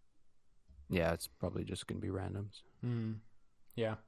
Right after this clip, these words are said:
Speaker 2: that'll be interesting. 'Cause I, I, like, I, uh, I know, well, we both know one person that actually did it, um, at least.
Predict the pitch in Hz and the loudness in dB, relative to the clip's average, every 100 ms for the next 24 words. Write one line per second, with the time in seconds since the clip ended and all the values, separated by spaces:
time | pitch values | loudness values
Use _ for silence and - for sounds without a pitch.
0 | - 143 143 117 110 110 - 107 - - | 6 8 8 4 2 -2 -2 -4 -6 -14
1 | - 143 151 - 123 127 117 117 117 113 | 2 8 8 8 4 2 6 6 6 6
2 | 110 107 104 107 123 113 113 113 113 - | 4 2 0 -2 -2 2 2 2 -2 -6
3 | - - - - 123 110 120 139 120 120 | -16 -20 -20 -10 -2 0 6 6 6 2
4 | 107 110 107 104 92 98 95 92 - 95 | 4 4 4 0 -2 -4 -2 -2 -2 -6
5 | 92 95 90 87 - - - - 117 107 | -2 -2 -2 -6 -10 -20 -20 -4 2 6
6 | 92 90 92 - 110 113 110 95 - - | 6 4 -2 -4 -2 0 -2 -4 -6 -10